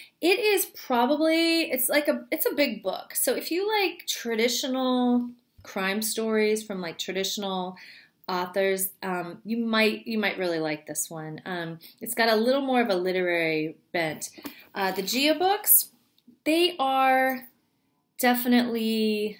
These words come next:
um, like, noir, like, hard-boiled mysteries. And I did a terrible job. Oh, I do have, I do, stand by, stand by. I do not have the first book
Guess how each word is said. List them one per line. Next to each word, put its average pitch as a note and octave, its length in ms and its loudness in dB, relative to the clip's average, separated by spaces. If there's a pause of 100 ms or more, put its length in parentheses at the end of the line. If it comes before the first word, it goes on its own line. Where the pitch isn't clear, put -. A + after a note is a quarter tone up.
(420)
um, E3+ 500 -4 (920)
like, G3+ 220 -4
noir, G3+ 520 -2
like, F3+ 160 -6
hard-boiled F#3 800 -2
mysteries. - 520 -10 (320)
And C4 160 -4
I F#4+ 200 -2
did C4 180 0
a A3 40 -4
terrible B3+ 320 -2
job. A#3+ 220 -2
Oh, D#4 120 0
I A#3+ 80 0
do B3+ 220 -4
have, A#3+ 440 0
I A3 80 0
do, G#3 140 -2 (400)
stand G3+ 480 -2
by, - 320 0 (420)
stand - 240 -18
by. - 140 -12 (920)
I B3 140 -10
do E4 140 -8
not G4 260 -6
have D4 400 -2
the - 160 -4 (460)
first C#4+ 340 -4
book G3+ 260 -2